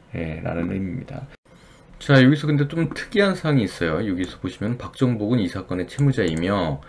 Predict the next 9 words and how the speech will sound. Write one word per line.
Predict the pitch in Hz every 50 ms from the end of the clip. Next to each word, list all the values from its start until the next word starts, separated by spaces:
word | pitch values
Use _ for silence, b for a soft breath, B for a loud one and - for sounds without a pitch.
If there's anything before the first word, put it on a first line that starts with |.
| B B B B B B
신청 | - - - 165 165 - - 170 156 139
채권자가 | - - 139 - 139 135 127 117 107 101 92 95 107 135 139
박정복의 | - - - - - 117 110 104 95 87 85 85 117 131
임대차 | 104 82 80 80 82 82 82 82 95 104 110 104 104 - - - - - - 135 131 131
사실 | 131 - - 131 123 - - - 131 - -
없음의 | - 120 - - - - 98 101 123 131
확양용 | - - - 143 - 160 156 156 151 143 139 135 156 170 165 165
각서를 | - - - - - - 107 98 117 139 143
제출함." | - - - - - - - - 131 143 120 87 73